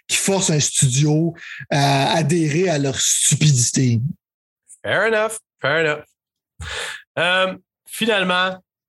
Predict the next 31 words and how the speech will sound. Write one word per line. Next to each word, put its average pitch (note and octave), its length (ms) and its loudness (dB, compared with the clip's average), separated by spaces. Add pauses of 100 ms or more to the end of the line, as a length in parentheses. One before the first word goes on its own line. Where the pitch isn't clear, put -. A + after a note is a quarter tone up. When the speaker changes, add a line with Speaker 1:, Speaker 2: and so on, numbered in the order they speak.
(100)
Speaker 2:
le, D3+ 520 0 (160)
euh, C3+ 380 2
vite C#3+ 160 -2
fait C3+ 220 0
aussi, E3+ 340 0
mettons, E3 480 -2
évidemment, A#2+ 640 0 (520)
Elden D3 400 0
Ring C3+ 480 -2
va A#2 200 0
sortir A#2 340 0
la A2+ 100 0
semaine G#2+ 180 -4
prochaine A2+ 440 0 (100)
et A#2 140 0
Grid A2+ 260 -2
Legends. B2 600 0 (400)
Un D3 220 -2
que C#3+ 120 -6
tu A#2 200 -2
veux A#2 140 0
rien A#2+ 180 2
savoir, A#2+ 520 0
puis A#2+ 220 -2
que C3+ 140 0
l'autre C3+ 260 0
que C3+ 200 -2
tu A#2+ 80 -2
veux B2 180 0
tout D#3+ 80 -4
savoir. C#3+ 600 0